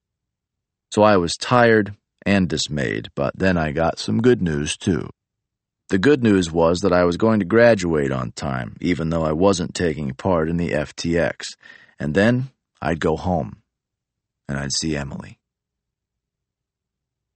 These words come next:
The day the company did the mass casualty exercise, part of the scenery was a lot of old, ripped-up, fake bloody Air Force uniforms for the fake casualties to make them look fake bloodier.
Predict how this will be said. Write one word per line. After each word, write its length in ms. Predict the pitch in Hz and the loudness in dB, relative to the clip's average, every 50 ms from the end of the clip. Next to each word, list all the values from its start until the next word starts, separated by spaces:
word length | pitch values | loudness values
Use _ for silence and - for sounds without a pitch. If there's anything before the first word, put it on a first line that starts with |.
| _ _ _ _ _ _ _ _ _ _ _ | _ _ _ _ _ _ _ _ _ _ _
The 80 | - 107 | -2 2
day 200 | 95 131 151 160 | 4 6 6 6
the 80 | 143 | 4
company 460 | 123 - - 131 127 117 117 107 101 95 | 2 2 2 2 2 2 2 0 2 2
did 220 | 87 98 98 80 | 2 2 2 2
the 60 | 90 | 0
mass 400 | 85 85 87 90 90 90 90 - | 0 2 2 2 2 2 0 -2
casualty 720 | - - 98 92 90 87 87 85 85 73 - - 76 69 71 | -4 -2 0 2 2 2 2 0 -2 -4 -4 -4 -2 -2 -2
exercise, 800 | 71 73 - - 87 76 69 - - 80 73 69 69 73 69 | -2 -2 -4 -4 -6 -4 -4 -4 -4 -4 -4 -2 -4 -4 -6
part 320 | - - 90 82 78 82 82 | -6 -4 -2 -2 -2 -2 -4
of 80 | 73 | -4
the 100 | - 71 | -6 -4
scenery 600 | 71 - - 135 135 135 117 92 78 76 76 80 87 | -4 -2 0 2 2 2 2 0 0 -2 -2 -2 -2
was 240 | 87 87 87 90 | 0 0 0 0
a 80 | 85 95 | 2 2
lot 260 | 98 98 101 101 98 | 4 4 4 4 4
of 120 | 98 80 - | 2 -2 0
old, 320 | - 98 107 110 110 104 85 | 0 2 4 4 2 2 0
ripped-up, 540 | 85 95 101 95 - _ 98 92 90 85 - | 0 0 0 0 0 _ 0 2 2 0 -2
fake 400 | - - - 104 101 95 - - | -4 0 2 2 2 0 -2 -2
bloody 380 | 92 92 87 85 90 87 71 | 0 0 2 2 2 2 4
Air 160 | 92 104 107 | 4 4 2
Force 420 | 104 - - 90 80 71 65 - - | 2 -2 -2 -2 -2 -2 -2 -4 -4
uniforms 760 | 73 76 71 67 71 - - 71 69 62 62 65 69 67 - | -4 -4 -2 -4 -6 -8 -8 -6 -6 -4 -4 -4 -6 -6 -8
for 160 | - - 80 | -6 -6 -6
the 120 | 73 76 | -6 -6
fake 400 | - - 98 85 78 67 - - _ | -6 -4 -2 -2 -2 -4 -8 -14 _
casualties 800 | - 117 110 110 104 95 76 76 67 - - 67 69 73 78 - | -2 0 2 2 2 2 0 -4 -8 -10 -8 -6 -6 -6 -6 -6
to 140 | - 87 | -4 -2
make 240 | 87 87 90 90 82 | -2 0 0 0 0
them 200 | - 90 87 80 | -2 -4 -4 -2
look 220 | 73 73 76 - - | -2 -4 -4 -6 -10
fake 340 | - - 73 65 64 - - | -8 -6 -6 -6 -6 -8 -8
bloodier. 500 | 64 92 101 98 92 87 78 65 50 - | -2 2 2 2 2 2 -2 -4 -6 -8